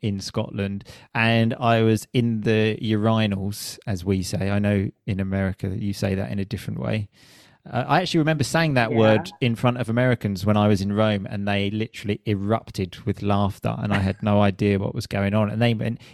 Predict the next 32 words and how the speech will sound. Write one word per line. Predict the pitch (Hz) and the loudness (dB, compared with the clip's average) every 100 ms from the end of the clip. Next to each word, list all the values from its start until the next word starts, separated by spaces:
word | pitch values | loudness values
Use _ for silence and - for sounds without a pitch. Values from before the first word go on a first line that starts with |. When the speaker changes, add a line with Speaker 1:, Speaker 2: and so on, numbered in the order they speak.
| - | -2
Speaker 1:
"You | 117 247 | 2 4
mean | 311 220 | 4 4
a | 117 90 - | 4 2 -4
urinal?" | 98 92 95 107 120 170 175 220 233 _ _ _ - | -4 2 4 6 6 6 6 4 0 _ _ _ 2
And | 247 | 4
I | 254 | 6
was | |
Speaker 2:
Exactly, | - 214 127 123 165 | 6 6 6 6 4
Speaker 1:
like, | 165 | 4
Speaker 2:
urinal. | 214 233 208 185 147 131 190 | 6 8 6 6 2 0 -6
<laughs> | - _ _ _ 120 | -10 _ _ _ -10
Speaker 1:
I | |
was | - | -10
like, | - - - | -10 -14 -8
"Fuck | 131 147 - | -8 -8 0
you." | 131 143 92 - - 135 - | 2 2 0 -4 -14 -10 2
Um, | 127 131 123 | 4 6 4
but | 147 | 2
anyway, | 151 123 101 104 - - | 4 4 4 0 -6 0
I | 135 151 | 4 6
was | 135 | 6
in | 135 135 131 - | 4 0 -4 -4
a | 113 | -6
urinal, | 107 113 123 117 95 101 131 - - | -2 2 4 4 2 0 -2 -4 0
and | 117 113 120 - | 4 4 0 -8
then | - 127 113 113 - | -2 2 2 0 -2
a | 120 | 0
man | 110 117 - | 4 6 6
Speaker 2:
Urinal. | 127 123 | 6 4
Speaker 1:
come | 117 | 4
and | 110 104 | 2 0
s-, | - | -6